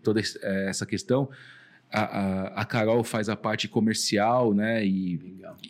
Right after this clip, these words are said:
Speaker 1: e, e hoje eu tenho um time, assim, né? Tem a Pamela na, na parte de, de,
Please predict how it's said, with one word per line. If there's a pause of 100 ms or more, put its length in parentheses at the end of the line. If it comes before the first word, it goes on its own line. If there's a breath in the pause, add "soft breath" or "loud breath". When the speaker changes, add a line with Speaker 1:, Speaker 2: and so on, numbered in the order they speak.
(100)
Speaker 1:
e,
e
hoje
eu
tenho
um
time,
assim,
né?
Tem
a
Pamela
na,
na
parte
de,
de,